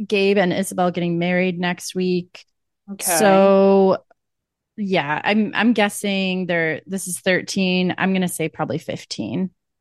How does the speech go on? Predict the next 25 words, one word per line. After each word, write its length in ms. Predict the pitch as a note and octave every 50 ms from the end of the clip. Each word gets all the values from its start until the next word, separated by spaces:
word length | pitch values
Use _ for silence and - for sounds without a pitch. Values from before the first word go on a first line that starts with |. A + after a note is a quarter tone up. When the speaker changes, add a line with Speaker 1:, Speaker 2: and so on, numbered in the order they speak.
| _ -
Speaker 2:
I 160 | F3+ F#3 G#3+
think 260 | A3+ A3+ C#4 C4 A#3 -
so 220 | - F#3+ E3+ E3+
too. 520 | E3 - - F#3 G3 G#3 F#3+ E3+ D#3+ - -
I 140 | - F#3 G3
think 180 | G3 B3 A3+
we're 100 | A3 G#3
getting 260 | F#3+ G3+ F3+ - -
to 100 | E3 -
the 120 | F3+ F3+ F3
end, 280 | F3+ F#3 F#3+ F#3 -
guys. 500 | - D3 C#3+ C3 B2+ B2 C#3+ D#3 - - - _ -
Um, 240 | G3+ G3+ G3 G3 F#3+
Speaker 1:
Mm-hmm. 240 | G3 G3 F#3+ F#3+ - - - _ _ _ _ _
Speaker 2:
so 240 | - - - C#4 B3+
Jamie 580 | - - - C4+ C4+ C#4+ C#4+ D4+ D#4 D#4 D#4
and 120 | C4+ C4+ B3+
Chris, 540 | - - A3+ A3 G#3 G#3 G#3 - - - -
we 120 | G3+ A3 G#3
did 120 | G#3 G3+
not 200 | G#3 G3 - -
see 180 | - - F#3+ E3+
them 100 | D#3+ D#3+
this 240 | D#3 D3 D#3+ - -
week. 440 | A2 G#2 G#2 G2 - _ - -